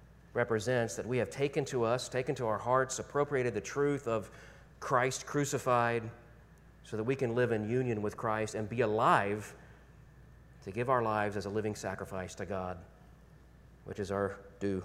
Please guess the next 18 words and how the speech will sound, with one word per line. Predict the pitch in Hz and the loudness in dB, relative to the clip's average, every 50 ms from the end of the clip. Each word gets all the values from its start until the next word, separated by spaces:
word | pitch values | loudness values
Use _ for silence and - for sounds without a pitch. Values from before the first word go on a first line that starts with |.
| - - | -8 -12
service. | - - 98 90 90 90 90 - - - - - - - - - - - - - - - | -10 -4 -4 -4 -4 -6 -8 -8 -8 -10 -12 -16 -20 -20 -20 -20 -16 -16 -16 -16 -8 -6
Let's | 110 - - | -6 -6 -2
pray | - 120 104 98 | 0 2 2 2
that | 95 95 90 | 0 0 -2
God | 104 98 101 95 90 | 0 0 0 0 0
would | 98 92 87 - - - - - - | -2 -2 -2 -6 -14 -20 -20 -18 -8
help | - 117 101 - 101 | -4 -2 -2 0 0
us | 92 - | -2 -2
in | 92 | -2
this. | 92 90 87 - | -2 -2 -2 2
Lord, | 117 127 127 117 | 4 4 4 4
we | 123 | 4
do | 117 123 127 120 | 4 6 4 4
need | 120 110 | 4 2
help, | 101 113 131 131 131 127 127 | 4 8 8 8 8 8 4
even | 131 127 120 | 0 2 4
as | 113 107 | 2 2
believers. | - 107 101 120 139 147 131 131 127 127 120 - | 2 0 0 4 4 4 6 6 6 4 4 0